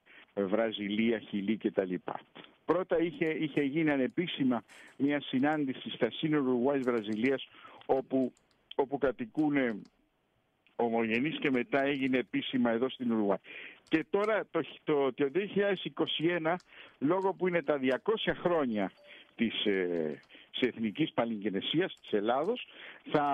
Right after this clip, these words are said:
θα διοργανωθεί εδώ στο Μοντεβιδέο το Κλήρικο Λαϊκό Συνέδριο, ε, και για να,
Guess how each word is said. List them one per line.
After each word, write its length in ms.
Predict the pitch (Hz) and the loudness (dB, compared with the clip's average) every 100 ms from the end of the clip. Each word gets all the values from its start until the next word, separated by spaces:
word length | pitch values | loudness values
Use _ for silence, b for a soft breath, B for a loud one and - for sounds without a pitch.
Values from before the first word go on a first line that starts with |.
| 135 127 123 120 113 - B B | 2 2 2 2 0 -2 B B
θα 140 | 143 | 0
διοργανωθεί 640 | 139 139 131 135 135 139 165 | 2 2 2 2 0 0 0
εδώ 240 | 143 202 | 2 0
στο 160 | 180 170 | 0 0
Μοντεβιδέο 680 | 147 131 131 127 127 151 180 b b _ | 0 0 2 2 2 0 -2 b b _
το 160 | - 139 | -4 -4
Κλήρικο 480 | - 233 233 190 165 | 0 0 0 0 0
Λαϊκό 380 | 147 139 123 147 | 0 0 0 -4
Συνέδριο, 680 | - 123 123 120 127 156 254 - _ _ _ _ _ | 0 0 2 2 0 0 -2 -6 _ _ _ _ _
ε, 480 | 120 117 120 117 117 104 - B B - | 0 2 2 2 0 -4 -12 B B -6
και 120 | 139 | -2
για 400 | 135 123 117 131 | 0 0 0 0
να, 160 | 131 | 2